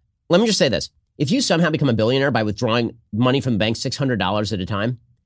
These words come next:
you know, amazing job, because that would only take one million six hundred sixty-six thousand six hundred sixty-six transactions to make you a billionaire. Literally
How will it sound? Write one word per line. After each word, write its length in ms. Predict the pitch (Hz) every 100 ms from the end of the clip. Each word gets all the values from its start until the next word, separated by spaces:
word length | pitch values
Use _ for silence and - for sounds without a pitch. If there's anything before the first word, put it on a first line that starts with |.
| _ _ _ _ _ _
you 100 | -
know, 180 | 107 - _ _ _ _ -
amazing 520 | 151 175 247 196 185
job, 400 | 147 123 - - _
because 220 | 131 185
that 80 | 165
would 100 | 240
only 200 | 220 226
take 160 | 185 143
one 260 | 147 208
million 300 | 202 202 190
six 160 | 175 196
hundred 180 | 202 170
sixty-six 440 | 180 - 175 165
thousand 260 | 160 147 156
six 180 | 170 -
hundred 240 | 165 147
sixty-six 460 | - 117 143 143 -
transactions 600 | 143 127 127 120 120 -
to 40 |
make 140 | 120 104
you 80 |
a 20 | 98
billionaire. 420 | 95 90 62 - _ _ _ _ _ _ _ _ -
Literally 560 | 131 220 247 202 156